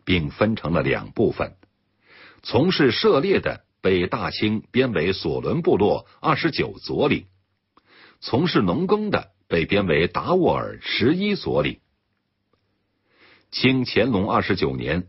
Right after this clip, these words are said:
公元一七六四年，朝廷征调黑龙江索伦兵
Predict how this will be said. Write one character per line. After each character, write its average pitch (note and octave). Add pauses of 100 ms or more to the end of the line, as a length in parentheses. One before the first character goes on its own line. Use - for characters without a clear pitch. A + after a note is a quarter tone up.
公 G2+
元 D#2
一 G#2
七 -
六 C3
四 B2+
年， D#2 (500)
朝 C3
廷 G2
征 D3
调 D2+
黑 D#3
龙 C3+
江 E3
索 -
伦 E3
兵 A2+